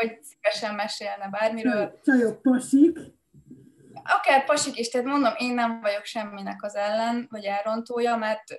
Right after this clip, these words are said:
Speaker 1: egy férfinak az útja is lehet olyan, hogy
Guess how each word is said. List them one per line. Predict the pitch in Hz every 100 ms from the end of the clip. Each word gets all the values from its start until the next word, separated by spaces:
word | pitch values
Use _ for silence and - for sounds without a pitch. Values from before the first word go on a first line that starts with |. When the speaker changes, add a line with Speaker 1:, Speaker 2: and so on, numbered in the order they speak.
| - -
Speaker 1:
egy | - 214 214 -
férfinak | 240 214 214 202 196 -
az | 202
útja | 202 202 -
is | 196 202 -
lehet | 208 202 202
olyan, | 202 190 190 196
hogy | 202